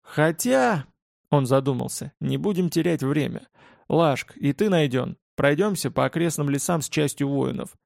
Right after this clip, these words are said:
Невлюд, остаёшься за старшего». Воевода поклонился. Найдён с Лашком и трое выбранных Ярлом воинов молча ожидали приказа.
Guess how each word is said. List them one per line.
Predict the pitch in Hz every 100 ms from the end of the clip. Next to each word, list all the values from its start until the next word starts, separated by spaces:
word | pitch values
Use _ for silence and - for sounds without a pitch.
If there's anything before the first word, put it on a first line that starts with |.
| _ _ -
Невлюд, | 147 143 180 185 - _ _
остаёшься | 135 - 143 156 151
за | 139
старшего». | 127 131 127 - - - _ _ _ _ _
Воевода | - 135 127 131
поклонился. | 127 - 160 180 131 113 - - _ _ _ -
Найдён | 139 143 233 226
с | -
Лашком | 196 214 151 131
и | 127
трое | - 175 160
выбранных | 139 143 135 123 -
Ярлом | 147 139 123 117
воинов | 117 185 220 202 127
молча | 131 180 151 143
ожидали | 127 127 127
приказа. | 123 131 - - -